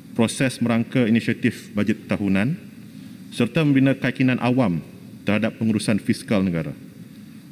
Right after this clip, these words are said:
terutamanya dalam kalangan pelabur. K P B merupakan salah satu transformasi yang dilaksanakan oleh kerajaan dan bermaklumat menyediakan peluang kepada semua pihak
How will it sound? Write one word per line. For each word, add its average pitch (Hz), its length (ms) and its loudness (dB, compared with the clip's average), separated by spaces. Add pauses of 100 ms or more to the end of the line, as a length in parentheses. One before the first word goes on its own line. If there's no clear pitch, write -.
terutamanya 113 720 4
dalam 113 240 2
kalangan 107 400 0
pelabur. 92 400 0 (1000)
K - 80 0
P 117 240 4
B 139 320 6
merupakan 127 560 0
salah 120 160 -2
satu 113 160 -4
transformasi 113 880 -2 (560)
yang 101 160 2
dilaksanakan 123 560 2
oleh 120 160 0
kerajaan 110 560 0
dan 117 160 2
bermaklumat 110 800 0 (560)
menyediakan 110 480 4
peluang 110 480 2 (640)
kepada 110 240 2
semua 131 400 2
pihak 123 320 -2